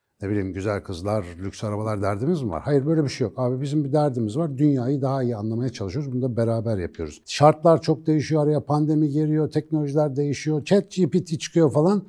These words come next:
Ama sistem bize çalışıyor bak. Sistem hala bize çalışıyor. Niyet ortada sabit. Şimdi bu Hep böyle dış dünyanın parametreleriyle bizi o kadar uğraştırıyorlar ki. Sinan Canan içe döndüğünce bu da iyice guru oldu falan.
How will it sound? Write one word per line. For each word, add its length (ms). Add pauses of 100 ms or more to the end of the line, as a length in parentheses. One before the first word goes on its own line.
Ama 380
sistem 680
bize 260
çalışıyor 520
bak. 180
Sistem 400
hala 380
bize 120
çalışıyor. 280 (100)
Niyet 300
ortada 420
sabit. 400 (400)
Şimdi 360
bu 280 (680)
Hep 240
böyle 420 (180)
dış 320
dünyanın 420
parametreleriyle 1120
bizi 160
o 120
kadar 220
uğraştırıyorlar 840
ki. 180 (340)
Sinan 380
Canan 320
içe 240
döndüğünce 420
bu 120
da 80
iyice 240
guru 280
oldu 280
falan. 240